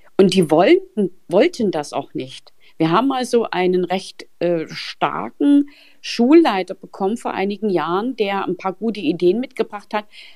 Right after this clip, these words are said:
Da haben wir uns mit Händen und Füßen dagegen gewehrt. Und da ging es einfach nur darum, dass wir, ähm, eine Plattform einführen, die uns ermöglicht, mit den Kindern auf digitale Art und Weise zusammenzukommen.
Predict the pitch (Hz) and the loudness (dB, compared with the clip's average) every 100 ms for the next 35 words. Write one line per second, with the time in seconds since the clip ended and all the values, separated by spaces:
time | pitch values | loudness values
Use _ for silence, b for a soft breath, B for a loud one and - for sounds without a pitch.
0 | B - 156 170 220 302 269 - 202 254 | B -6 -2 0 4 4 4 2 2 2
1 | 349 - 190 - 190 269 - 302 - - | 2 0 -2 -2 -4 -4 -2 -2 -2 2
2 | 294 359 233 190 220 277 214 160 139 247 | 2 2 -2 -2 -4 -2 -2 -2 0 0
3 | 359 - 170 160 190 226 208 - - 339 | 0 0 0 0 -2 -4 -4 -2 -2 -2
4 | 294 254 160 143 165 269 359 B B B | 0 0 -2 -2 0 2 0 B B B
5 | - 185 - 247 254 254 - - 190 196 | -2 -2 0 4 4 4 -2 -4 -4 -4
6 | - 180 180 - 208 - - 262 247 185 | -4 -2 -2 -2 -6 -6 -4 -2 0 -2
7 | 208 233 277 269 277 b b b - 220 | -2 -4 -6 -2 -2 b b b -6 -4
8 | - 240 - - 190 190 254 392 - 254 | 2 2 0 2 2 4 4 4 2 -4
9 | - 196 190 180 - 240 285 311 294 - | -2 -2 -2 -4 -2 2 4 2 -2 -6
10 | - 254 294 - - 247 214 208 196 175 | -6 -4 -6 -4 -2 0 -2 -2 -2 -2
11 | 156 196 247 277 - 190 185 277 403 359 | 0 0 -2 -6 -8 -8 -4 0 2 0
12 | 170 - 160 143 | -4 -6 -4 -4